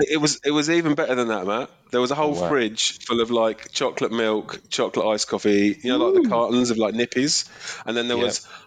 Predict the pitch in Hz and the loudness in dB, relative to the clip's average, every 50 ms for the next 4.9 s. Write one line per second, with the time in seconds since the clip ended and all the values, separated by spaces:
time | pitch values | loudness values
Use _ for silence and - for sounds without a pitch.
0 | _ - 113 - 139 131 131 131 131 127 120 123 127 123 - - 131 127 127 120 | _ -8 -6 -2 0 0 2 2 2 2 2 0 -2 0 -2 -4 -2 0 0 -2
1 | - - - - - 131 - - - 131 127 - 127 127 117 113 107 110 123 117 | -2 -2 -2 -2 -2 -2 -2 0 0 0 0 0 -2 0 0 0 0 0 0 -2
2 | - - 113 110 - - 120 113 - - - 107 101 98 101 101 - 107 - - | 0 -2 -2 -2 0 -2 -4 -6 -6 -2 0 0 0 0 -2 -4 -4 -4 -2 0
3 | 110 101 95 - - 95 87 87 90 - _ - - - - _ _ - 131 151 | 0 0 0 0 -2 -2 -2 -2 -4 -8 _ -20 -20 -20 -20 _ _ -4 -4 -2
4 | - - - - 214 190 160 147 156 156 156 147 135 127 123 113 104 - | -2 0 0 2 2 2 2 2 0 0 2 2 2 0 2 0 -2 -4